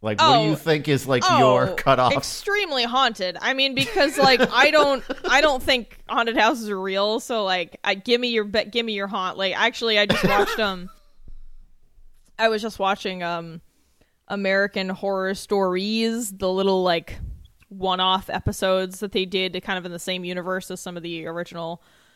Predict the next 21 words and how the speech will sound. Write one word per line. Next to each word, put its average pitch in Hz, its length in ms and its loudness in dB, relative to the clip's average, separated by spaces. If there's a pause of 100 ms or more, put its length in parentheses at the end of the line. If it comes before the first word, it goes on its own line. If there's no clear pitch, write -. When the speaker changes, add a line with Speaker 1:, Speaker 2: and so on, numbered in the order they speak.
(320)
Speaker 2:
series, 311 540 2
uh, 202 380 4
with, 185 300 -8
with 202 220 -8
my 180 60 -12
friend 170 220 -12
Triss, 240 480 0
and 180 520 -4 (300)
there 185 200 -2
was 185 280 -2
one 180 520 -8 (300)
where 170 640 -2
the 165 280 -8
quote-unquote 196 520 -2
murder 190 320 2
house, 175 420 -2
which - 180 -8
is 160 340 -10
in 165 160 -10
the 156 60 -12
first - 720 -8